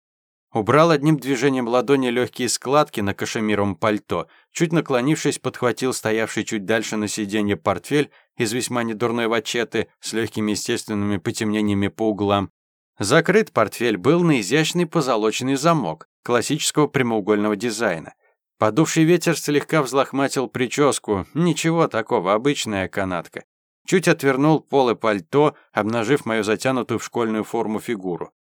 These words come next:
Оранжево-жёлтый берёзовый лист очередным порывом прилепило на пальто в районе сердца, и задумчиво поглядев на него,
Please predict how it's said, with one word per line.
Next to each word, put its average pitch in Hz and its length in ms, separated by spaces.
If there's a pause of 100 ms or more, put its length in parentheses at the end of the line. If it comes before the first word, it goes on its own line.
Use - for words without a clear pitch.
(260)
Оранжево-жёлтый 135 1080
берёзовый 110 720
лист 123 300
очередным 120 520
порывом 131 480
прилепило 120 580
на 117 140
пальто 123 500
в 98 60
районе 107 420
сердца, 123 480 (240)
и 120 100
задумчиво 165 560
поглядев 139 640
на 123 80
него, 101 360